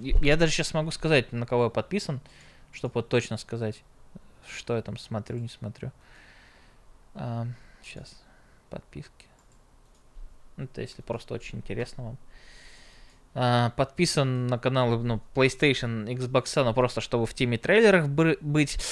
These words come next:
Подписан на экшена б-, а, наверное, щас попробую даже вывести вам на, а, хотя нет, это будет неудобно. В общем, подписан на экшена Бронсона,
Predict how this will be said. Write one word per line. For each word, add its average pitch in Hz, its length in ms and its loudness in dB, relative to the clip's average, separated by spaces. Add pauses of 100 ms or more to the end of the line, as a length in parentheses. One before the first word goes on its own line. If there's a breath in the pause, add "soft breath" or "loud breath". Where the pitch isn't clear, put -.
(240 loud breath)
Подписан 196 720 4
на 147 240 6
экшена 165 520 4
б-, 143 120 -6 (140)
а, 160 160 -2
наверное, 147 260 0
щас 143 180 -6
попробую 147 400 -2
даже 139 220 -2
вывести 151 500 -2
вам 120 200 -6
на, 117 160 -8
а, 135 160 -2
хотя - 220 -10
нет, 117 220 -4
это - 140 -8
будет 123 220 -8
неудобно. 127 400 -2 (500 loud breath)
В 151 60 -2
общем, 147 180 0
подписан 165 540 0
на 143 180 2
экшена 147 380 2
Бронсона, 147 720 4